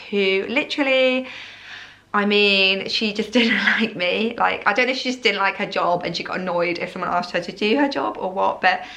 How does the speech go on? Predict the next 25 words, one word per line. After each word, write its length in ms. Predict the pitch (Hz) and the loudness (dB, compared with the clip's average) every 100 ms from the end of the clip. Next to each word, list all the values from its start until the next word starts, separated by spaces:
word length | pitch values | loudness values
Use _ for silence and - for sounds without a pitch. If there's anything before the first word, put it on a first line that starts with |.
| - - - | -18 -8 0
um, 420 | 185 190 190 196 - | 0 0 -8 -2 2
I 140 | 208 | 4
asked 220 | 208 208 | 4 0
for 60 | 208 | -6
a 40 | |
cup 100 | 202 | -12
of 60 | 196 | -8
tea 100 | 196 | -6
and 80 | 190 | -4
biscuits, 400 | 196 - - - | -4 -6 -8 -2
bearing 420 | 190 185 185 180 | 2 2 0 -6
in 120 | 180 | -2
mind 320 | 180 175 170 | 0 0 -2
it 120 | - - | -4 -4
was, 160 | 185 | -2
like, 400 | - 202 - - | 0 0 -2 -6
nine 300 | 196 190 185 | -2 0 0
o'clock 260 | 185 185 180 | -2 -8 -12
at 120 | - | -2
night 260 | 185 185 - | 0 0 -2
and 80 | |
I 60 | 185 | -4
hadn't 240 | 190 185 | -4 -4
eaten 300 | 190 190 185 | -6 -6 -8
since 180 | 190 165 | -8 -6